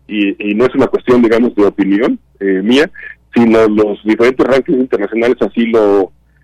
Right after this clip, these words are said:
así lo hacen ver. Entonces, primero quisiera empezar por este reconocimiento. Y lo que tenemos que hacer es, eh, continuar con este, con este esfuerzo,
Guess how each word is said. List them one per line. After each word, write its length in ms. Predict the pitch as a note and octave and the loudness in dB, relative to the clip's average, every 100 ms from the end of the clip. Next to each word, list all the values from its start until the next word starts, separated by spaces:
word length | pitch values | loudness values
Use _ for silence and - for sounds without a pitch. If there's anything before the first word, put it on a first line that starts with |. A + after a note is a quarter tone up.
| _ - | _ -10
así 280 | - C3+ C3+ | -4 0 2
lo 100 | C3 | 2
hacen 220 | C3+ C3+ | 0 0
ver. 160 | E3 | 0
Entonces, 160 | D3+ D#3 | 0 -2
primero 260 | C3+ C3+ C3+ | -2 0 -2
quisiera 200 | - B2+ | -4 -4
empezar 200 | A#2+ - | -4 -4
por 140 | G2+ | -4
este 180 | G2+ A2 | -4 -8
reconocimiento. 720 | - F2+ E2+ - - _ - _ _ - - - | -8 -14 -12 -16 -18 _ -20 _ _ -20 -20 -4
Y 60 | B3+ | 0
lo 140 | E3+ | 2
que 80 | D#3+ | 2
tenemos 280 | F3 A#3 A#3+ | 0 0 0
que 100 | D#3+ | -6
hacer 280 | - F3 - | -2 -4 -4
es, 100 | D3+ - | -8 -6
eh, 120 | C3 | -8
continuar 560 | A#2+ C3 A#2+ A#2+ D3+ G#3 | -4 -4 -2 -2 0 0
con 160 | - D3 | 0 0
este, 320 | D3 C#3 A#2+ | 0 -4 -2
con 220 | - A#2 | -2 -2
este 160 | B2 B2+ | -2 -4
esfuerzo, 500 | - A#2 A2 C#3 | -2 -2 -2 -8